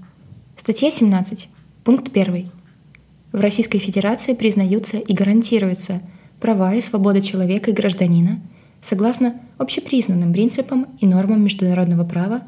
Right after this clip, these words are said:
в соответствии с настоящей Конституцией. Пункт два.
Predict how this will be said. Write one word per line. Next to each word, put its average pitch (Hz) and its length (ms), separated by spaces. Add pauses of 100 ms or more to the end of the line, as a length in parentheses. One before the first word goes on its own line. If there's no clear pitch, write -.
(440)
в - 40
соответствии 226 420
с 220 80
настоящей 196 480
Конституцией. 190 720 (840)
Пункт 214 280
два. 214 380